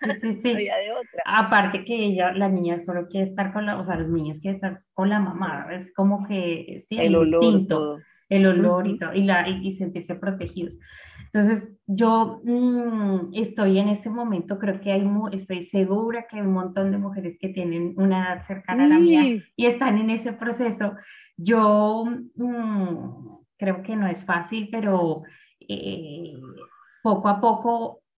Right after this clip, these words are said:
Speaker 1: lo más importante creo que es pensar en uno y más, y no necesariamente en lo que le dicta a uno la sociedad, pero esa parte es compleja.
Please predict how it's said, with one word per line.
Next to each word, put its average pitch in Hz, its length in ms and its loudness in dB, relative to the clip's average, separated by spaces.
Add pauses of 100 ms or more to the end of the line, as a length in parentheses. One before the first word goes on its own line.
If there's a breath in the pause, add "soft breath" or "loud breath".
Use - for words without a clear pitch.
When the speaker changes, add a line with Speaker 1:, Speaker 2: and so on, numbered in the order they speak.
(160)
Speaker 1:
lo 226 200 -2
más 196 220 0
importante 202 460 -4
creo 190 180 -6
que 208 80 -8
es - 80 -8
pensar 220 360 -4
en 220 160 -2
uno 214 200 -2
y 220 60 -4
más, 208 340 -4 (460)
y 214 120 -2
no 196 180 0
necesariamente 190 720 -6
en 190 60 -2
lo 196 120 -4
que 196 100 -8
le 185 440 -4
dicta 190 340 2
a - 40 0
uno 196 140 4
la 208 140 0
sociedad, 196 460 -6
pero 175 180 0 (240)
esa 180 360 -2
parte 196 500 -2 (360 loud breath)
es 190 520 2
compleja. 180 640 -4